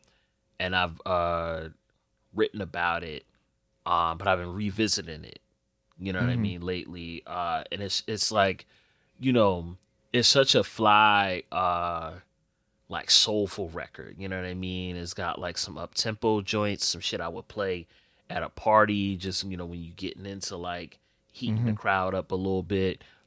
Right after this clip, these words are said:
Speaker 1: Um, it's, it's got, like, some jazzy colors to it.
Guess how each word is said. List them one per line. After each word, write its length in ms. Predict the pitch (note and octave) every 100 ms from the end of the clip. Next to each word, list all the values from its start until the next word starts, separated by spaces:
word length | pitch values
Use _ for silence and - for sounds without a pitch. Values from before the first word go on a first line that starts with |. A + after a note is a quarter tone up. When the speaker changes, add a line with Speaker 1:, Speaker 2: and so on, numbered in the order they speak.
| -
Speaker 1:
Um, 540 | F2+ F2 E2+ E2+ E2
it's, 240 | E2+ F#2 -
it's 120 | F#2 -
got, 240 | F2 -
like, 160 | D#2+ -
some 220 | - F#2+
jazzy 840 | - A2 A2 G#2+ - G#2+ G#2 G2+ - _ _ _ _
colors 540 | - A#2+ A2 G#2+ G2+ -
to 340 | - A#2 G#2+
it. 280 | G#2+ G2+ F#2